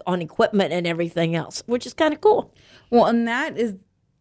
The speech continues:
Speaker 2: children have that amazing
Speaker 1: Yes,
Speaker 2: ability to
Speaker 1: don't
Speaker 2: not
Speaker 1: they?
Speaker 2: only dream it, but they can give you details. They can
Speaker 1: <laughs>
Speaker 2: picture it. They really know what it is that they're dreaming about. And as we're growing and aging and, you know,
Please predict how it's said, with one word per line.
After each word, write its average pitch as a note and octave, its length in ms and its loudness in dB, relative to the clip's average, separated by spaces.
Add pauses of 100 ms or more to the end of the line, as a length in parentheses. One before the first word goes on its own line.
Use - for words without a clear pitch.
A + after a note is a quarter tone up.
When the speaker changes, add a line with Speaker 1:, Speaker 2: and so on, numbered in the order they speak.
(120)
Speaker 2:
children A3 440 2
have F3 320 -4
that F#3+ 120 0
amazing F#3 640 -4
Speaker 1:
Yes, - 140 0
Speaker 2:
ability F3 340 -4
to - 80 -20
Speaker 1:
don't A3 180 -4
Speaker 2:
not A#3+ 100 0
Speaker 1:
they? - 60 0
Speaker 2:
only E4+ 200 -2
dream A3+ 300 -4
it, F#3 120 -6
but F#3 120 -12
they E4 120 -4
can D#4 180 0
give G3 160 -2
you D3+ 220 -10 (100)
details. D#3+ 640 0
They A#3 300 0
can F3+ 280 -4 (100)
Speaker 1:
<laughs> - 100 -20
Speaker 2:
picture G3+ 420 2
it. E3+ 120 -4 (300)
They A#3 380 2
really B3 500 -4
know G#3+ 580 -4
what G#3 340 -2
it G#3+ 80 -2
is G#3+ 220 -2
that G3 180 -6
they're G3+ 160 -2
dreaming G3+ 500 -4
about. G3 500 -4 (360)
And A3 400 -2 (380)
as A3+ 260 2
we're A3 300 0
growing A3+ 520 -2
and G3+ 140 -4
aging G#3+ 540 -6
and, G3 180 0
you G3+ 80 -2
know, F3+ 300 -4